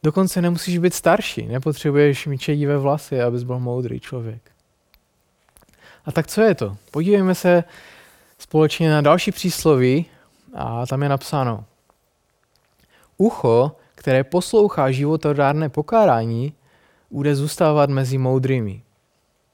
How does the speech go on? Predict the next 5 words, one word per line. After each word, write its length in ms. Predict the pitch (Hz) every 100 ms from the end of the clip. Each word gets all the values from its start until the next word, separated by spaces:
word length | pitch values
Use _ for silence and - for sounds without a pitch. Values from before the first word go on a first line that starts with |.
| _ _ _ _ _ _ _ _ _ _ _ _
Takže 220 | 139 156
jak 180 | 180 -
se 100 | 208
stát 240 | - 175
moudrým? 500 | 170 175 147 104 110